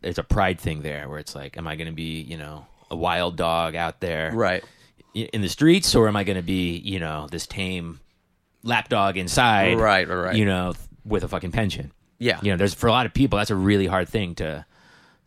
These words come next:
Speaker 1: to
Speaker 2: It's so, it's so,
Speaker 1: deal
Speaker 2: that's,
Speaker 1: with.
Speaker 2: I mean, it's funny because, like,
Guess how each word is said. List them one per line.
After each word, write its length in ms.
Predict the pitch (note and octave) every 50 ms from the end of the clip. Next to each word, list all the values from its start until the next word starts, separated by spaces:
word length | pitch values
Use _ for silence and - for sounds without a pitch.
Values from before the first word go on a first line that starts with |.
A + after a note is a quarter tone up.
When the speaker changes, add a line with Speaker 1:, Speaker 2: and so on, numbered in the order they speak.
| _ -
Speaker 1:
to 120 | G#2 F#2+
Speaker 2:
It's 100 | E2+ D#2
so, 160 | - B2+ A2+ A#2
it's 260 | - G2 G#2 - -
so, 120 | - G2+ F2+
Speaker 1:
deal 140 | F2+ F2+
Speaker 2:
that's, 80 | F2+ F#2+
Speaker 1:
with. 180 | - - - - _ _ -
Speaker 2:
I 40 | B2+
mean, 140 | C3 C3+ B2+
it's 160 | C#3 C3+ -
funny 320 | - - A2 A2+ A#2 A2+
because, 360 | G#2 F#2 G2+ F2+ G2+ F#2 - F#2
like, 320 | F2 F2 F2 F2 -